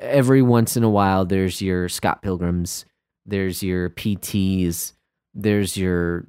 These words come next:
uh, DuckTales remastered for a while. Now they re-released it, so it's fine now.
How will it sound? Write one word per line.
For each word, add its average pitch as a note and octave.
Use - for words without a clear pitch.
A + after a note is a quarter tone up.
uh, F#2+
DuckTales G2+
remastered E2+
for G#2+
a F#2
while. G#2
Now F2+
they F2+
re-released F2+
it, -
so G2+
it's F2+
fine F#2+
now. F2+